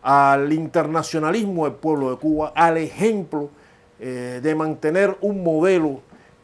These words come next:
eh, económico, político y social diferente, eman-,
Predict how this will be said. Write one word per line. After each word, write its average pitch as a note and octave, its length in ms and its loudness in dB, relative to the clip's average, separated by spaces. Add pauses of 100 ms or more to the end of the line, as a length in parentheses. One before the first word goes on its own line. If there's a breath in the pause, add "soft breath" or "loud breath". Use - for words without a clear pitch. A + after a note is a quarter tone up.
eh, A#2+ 340 -12
económico, E3 720 -2
político E3 420 -2
y D3 60 -4
social E3+ 380 -4
diferente, D#3 920 -2 (120)
eman-, D#3+ 400 0